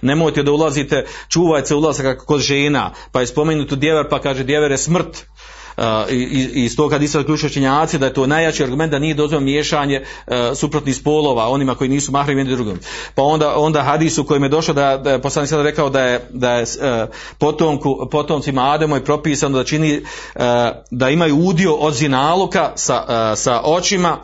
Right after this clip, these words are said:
sa jezikom i, e, i sa, sa polnim, onda, e, sa, sa svojim nefsom, nefs koji teži i tako dalje, na kraju to potvrđuje ili negira, e, polni organ. E, također, e,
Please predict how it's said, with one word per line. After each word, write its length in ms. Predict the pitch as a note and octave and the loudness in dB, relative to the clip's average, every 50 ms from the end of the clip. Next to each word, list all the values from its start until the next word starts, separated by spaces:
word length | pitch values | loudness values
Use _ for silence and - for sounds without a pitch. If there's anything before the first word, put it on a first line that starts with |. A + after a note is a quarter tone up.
| - - - | -14 -16 -10
sa 180 | - - - A2+ | -6 -2 -2 0
jezikom 640 | A2 A2+ C#3 E3+ F3+ D3 C#3 G#2 G2 F3+ F3 D#3+ D3+ - - - - - - - - - - - - - - - - - - | 0 0 0 0 0 0 -2 -2 0 0 0 -2 -2 -6 -12 -20 -20 -20 -20 -20 -20 -20 -20 -20 -20 -20 -20 -20 -20 -10 -4
i, 220 | - D3+ C#3+ C#3+ C#3+ | -2 0 0 2 2
e, 560 | C3+ C3 C3 B2 A#2+ C3 C3+ B2+ A#2+ A#2+ A#2+ - - - - - - | 2 2 0 0 -2 -2 0 0 0 -2 -4 -6 -10 -16 -16 -10 -4
i 180 | - C#3 C3 B2 | -2 -2 0 0
sa, 340 | - D3+ C3+ C3 C3 - | 0 0 0 0 0 -2
sa 140 | - - D3 | -2 -4 -2
polnim, 380 | - - F#3 F#3+ F3 D#3+ D3+ D3+ D3+ | 0 0 0 2 2 0 0 0 0
onda, 340 | D3 D3 D3 D3 C#3+ C#3+ D3 C#3+ C#3 | 0 0 2 0 0 0 0 0 0
e, 40 | C3+ | 0
sa, 320 | - - C#3+ C3+ C3+ C#3 | 0 0 0 2 0 0
sa 180 | D3 - D3+ C3+ | 0 -2 -2 -2
svojim 320 | - - E3+ E3+ D#3+ C#3 | 0 0 0 2 2 2
nefsom, 460 | C3+ D3 F3+ F#3 - - F#3+ F3 D3+ - - - - | 2 2 2 0 0 -2 -2 -2 -2 -4 -8 -10 -4
nefs 300 | C3 C#3 D#3+ D#3+ D#3+ - | -2 0 0 0 -2 -4
koji 300 | - C3+ B2 A#2 G#2+ G2+ | -2 -2 -2 -2 -2 -4
teži 320 | - C#3+ C#3 D3 D#3 D3 C#3 | -2 0 0 0 0 0 0
i 40 | |
tako 200 | A#2 C#3+ C#3+ D3+ | -2 -2 0 0
dalje, 200 | D3+ E3 E3 D3+ | 0 2 2 0
na 120 | C#3 C#3 C3 | 0 0 0
kraju 200 | C#3+ D3 C#3+ C#3+ | 0 0 0 0
to 120 | D3 B2+ | -2 -2
potvrđuje 520 | A#2+ B2+ - - C#3 C#3 B2+ D3 C3+ B2+ - | -2 -2 -2 -2 -2 -2 0 0 0 0 0
ili 180 | B2+ B2 A#2 | 0 0 2
negira, 420 | A#2+ C3 C3+ C3+ C3+ C3 B2+ A#2 A2 - - - - - - - | 2 0 0 0 0 0 0 0 -2 -4 -10 -16 -16 -16 -10 -4
e, 140 | A2+ A2+ C3 - | -2 -2 -2 0
polni 300 | - D3+ D3 C#3 C3 A#2+ | 0 0 2 2 2 2
organ. 400 | A#2+ C3+ D3 C#3+ D#3 D3+ C#3 C3 | 2 2 2 2 0 0 0 0
E, 40 | B2 - - - - - - - C3+ C3 B2+ B2 - | -2 -4 -8 -14 -14 -10 -6 -2 0 0 2 2 0
također, 500 | D3+ C#3+ - F3 F3 F3+ F3 - F#3 | 0 0 0 2 2 2 2 2 0
e, 60 | D#3 | 0